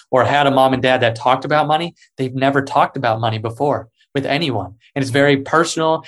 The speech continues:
It's very just, you know, they don't like to have those conversations or feel, you know, out of place, especially if they're doing successfully. So it's just getting tho-, that in there and saying, "Hey, this is where you are. We can see the cash right here in these accounts.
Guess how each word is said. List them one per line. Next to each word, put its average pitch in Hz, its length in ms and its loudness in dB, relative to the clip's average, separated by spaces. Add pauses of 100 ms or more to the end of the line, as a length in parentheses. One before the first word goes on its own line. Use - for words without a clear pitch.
(120)
It's 117 140 -4
very 139 320 4
just, 135 360 -2
you 143 140 -4
know, 127 120 -2
they 127 140 -2
don't 135 320 -2
like 135 300 -2
to 143 80 -6
have 131 240 -2
those 143 120 -4
conversations 135 760 -4
or 117 260 -4
feel, 135 400 0 (280)
you 135 60 -4
know, 120 160 0
out 135 220 0
of 120 140 -4
place, 143 500 -4 (240)
especially 160 500 0
if 135 120 0
they're 127 120 0
doing 127 280 -2
successfully. 117 880 -4 (180)
So 139 160 0
it's 131 160 -4
just 147 240 -6
getting 147 460 -4
tho-, 135 320 4
that 143 380 0
in 139 180 -2
there 131 180 -2
and 120 160 -6
saying, 117 320 -4
"Hey, 143 240 -4 (220)
this 147 160 -2
is 143 80 -8
where 147 120 2
you 139 200 4
are. 147 280 2 (240)
We 143 140 -4
can 143 160 -4
see 160 180 -4
the 147 100 -2
cash 147 420 -2
right 143 180 0
here 151 160 -4
in 147 80 -2
these 147 160 -4
accounts. 147 380 -4